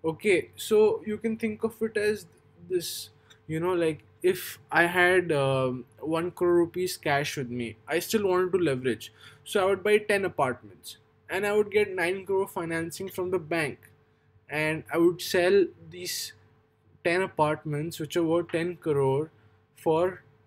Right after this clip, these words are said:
twelve crore fifty lakh. And on my ret-, on my investment of one crore, I got back, uh,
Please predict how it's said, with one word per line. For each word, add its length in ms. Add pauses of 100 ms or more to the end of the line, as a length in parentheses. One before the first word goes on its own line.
twelve 360
crore 320
fifty 420
lakh. 420 (580)
And 460 (140)
on 240
my 400 (260)
ret-, 140 (100)
on 220
my 80
investment 760 (120)
of 160
one 320
crore, 480 (560)
I 120
got 380
back, 380 (680)
uh, 320